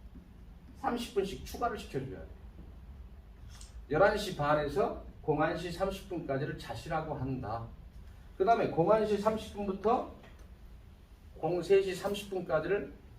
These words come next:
축시라고 한다. 양, 음, 양, 음, 양, 음, 양, 음, 양, 음, 양, 음. 열 가지 신,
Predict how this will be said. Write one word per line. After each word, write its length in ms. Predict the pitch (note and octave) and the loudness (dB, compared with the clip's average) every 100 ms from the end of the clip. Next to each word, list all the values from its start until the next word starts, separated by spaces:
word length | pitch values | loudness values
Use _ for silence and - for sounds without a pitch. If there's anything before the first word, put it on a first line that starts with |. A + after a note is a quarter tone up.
| - | -14
축시라고 580 | - - - G3+ F#3 D#3+ | -12 -10 -2 4 4 2
한다. 520 | D#3 D#3 B2 B2 - - - - - | -6 -4 0 0 -2 -10 -14 -4 0
양, 200 | D#3 - - - - G3 E3 - | 0 -2 -4 -8 -8 -8 -8 -4
음, 360 | D3+ C#3 A2+ - - - - - - | -2 -2 -4 -8 -10 -10 -10 -10 -4
양, 440 | B2 C3 B2 - - - | -2 0 -2 -6 -8 -6
음, 340 | C3 B2 - - - | -6 -6 -6 -10 -8
양, 200 | - B2 | -4 -2
음, 480 | A#2+ - B2 B2 A#2 - - - | -4 -8 -8 -8 -8 -10 -12 -8
양, 260 | B2 A#2+ A#2 | -6 -4 -6
음, 380 | - A#2+ A2 A2+ - - A2+ | -8 -8 -8 -8 -10 -10 -8
양, 160 | A#2 A2+ G2+ | -6 -6 -6
음, 200 | A#2+ G#2+ - - G2+ | -6 -6 -8 -10 -6
양, 200 | A2+ G#2 | -6 -4
음. 220 | - - - - - - - - - - - - F#3+ | -4 -4 -4 -8 -12 -12 -10 -12 -12 -12 -10 -10 4
열 240 | E3+ G#3 | 6 8
가지 240 | G#3+ G#3 F3+ | 6 4 4
신, 420 | D#3+ A3 F3+ - | 0 0 -2 -2